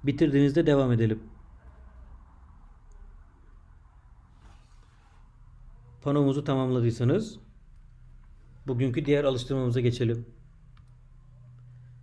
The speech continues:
Evet çocuklar, bugün size değişik bir problem sorusu hazırladım. Süper problem de diyebiliriz adını.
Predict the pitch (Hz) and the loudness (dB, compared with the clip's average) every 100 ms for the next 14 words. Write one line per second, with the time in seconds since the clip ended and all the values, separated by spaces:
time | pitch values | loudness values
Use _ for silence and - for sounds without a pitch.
0 | - - 135 143 143 123 135 120 123 135 | -18 -6 -2 -2 -4 -4 -4 -2 -2 -2
1 | 147 139 120 165 202 - - - - - | -2 -2 0 0 -2 -12 -20 -20 -20 -20
2 | - - - - - - - - - - | -20 -20 -20 -20 -20 -20 -20 -20 -20 -20
3 | - - - - - - - - - - | -20 -20 -20 -20 -20 -20 -20 -20 -20 -20
4 | - - - - 127 123 135 123 147 151 | -20 -20 -20 -4 -2 0 -2 -2 2 4
5 | 143 139 123 131 120 127 117 113 110 113 | 6 4 2 0 0 0 0 0 0 -4
6 | - - - - - _ - _ - _ | -10 -20 -20 -20 -20 _ -20 _ -20 _
7 | - - - _ _ - - 120 143 123 | -20 -20 -20 _ _ -20 -14 -4 -2 2
8 | 135 123 127 123 127 135 127 123 120 113 | 2 2 2 2 4 4 4 4 4 2
9 | 104 104 98 | 0 -2 -6